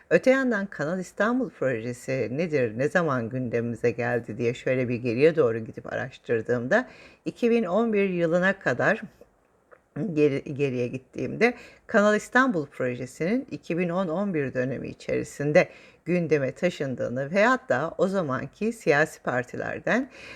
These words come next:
e, Demokrat Solcu Parti'nin de, e, özellikle seçim propagandası içerisinde Kanal İstanbul'un da olduğunu,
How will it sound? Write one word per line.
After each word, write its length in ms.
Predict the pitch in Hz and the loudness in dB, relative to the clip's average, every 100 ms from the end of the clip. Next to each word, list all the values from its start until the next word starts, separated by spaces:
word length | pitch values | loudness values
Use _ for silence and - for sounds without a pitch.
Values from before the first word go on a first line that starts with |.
| - | 2
e, 260 | 180 175 156 | 8 8 6
Demokrat 580 | 165 170 165 185 185 - | 2 0 -4 -6 -6 -14
Solcu 500 | - 170 151 135 151 | -2 0 0 -2 -10
Parti'nin 840 | - 131 123 - 135 143 202 170 | -6 -4 -4 -8 -10 -6 -4 -2
de, 220 | 131 226 277 - - _ | 2 2 0 -16 -20 _
e, 140 | 170 156 | 4 4
özellikle 720 | 127 113 117 131 156 - 208 | 2 -2 -4 -4 -6 -6 -6
seçim 600 | - - - - 233 151 _ _ | -4 -8 -4 2 2 2 _ _
propagandası 880 | - 123 113 120 120 123 135 131 - | -4 -4 -2 -6 -4 -6 -8 -14 -12
içerisinde 880 | - - 123 120 - 120 135 196 240 | -12 -4 -2 -2 -6 -8 0 0 0
Kanal 320 | - 160 170 | 0 0 2
İstanbul'un 920 | 160 - - 214 202 147 120 120 120 | 0 -2 0 2 2 -2 -2 -4 -2
da 240 | 151 202 185 | 2 4 4
olduğunu, 800 | 127 113 - 107 110 160 240 | 2 0 -4 -6 -2 0 0